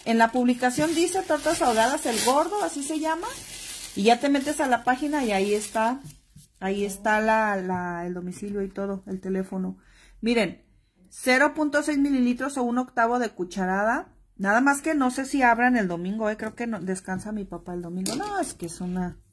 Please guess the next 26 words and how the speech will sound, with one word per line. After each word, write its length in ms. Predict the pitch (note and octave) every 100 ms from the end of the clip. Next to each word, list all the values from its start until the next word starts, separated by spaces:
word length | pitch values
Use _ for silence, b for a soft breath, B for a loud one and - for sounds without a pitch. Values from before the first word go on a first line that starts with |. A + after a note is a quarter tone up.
| F#3
esa 180 | F#3
es 160 | A3 -
fiesta, 460 | - F3 E3 - C4+
fiesta, 440 | G#3+ - - F#3+
chicas, 300 | - - - - G3+
ahí, 160 | - _ b b b b
ahí 240 | F#3+ F#3
en 100 | F3+
la 140 | F#3+ G#3+
casa. 300 | - - - _ - - B B - - _ _ _ _ _ _ _ b b -
Sí, 240 | A#3+ B3
Maricruz, 640 | C4+ B3 A#3+ A#3+ B3 B3
ahí, 260 | A#3+ A#3+ B3
ahí 280 | A#3+ A#3+ B3+
en 100 | C#4+
la 160 | D#4+
publicación 680 | E4+ D4 B3+ G3 G3+ B3+ C4
dice, 400 | B3+ C4 C#4+ A#3+
de 100 | A#3
hecho, 220 | A#3+ E4 D4+
la 260 | - A#3+ A3
volví 280 | A#3 A3+ A#3+
a 60 |
hacer 180 | B3+ C#4+
otra 300 | C#4+ D4 C#4+
publicación 680 | B3+ G#3 G3 - - C4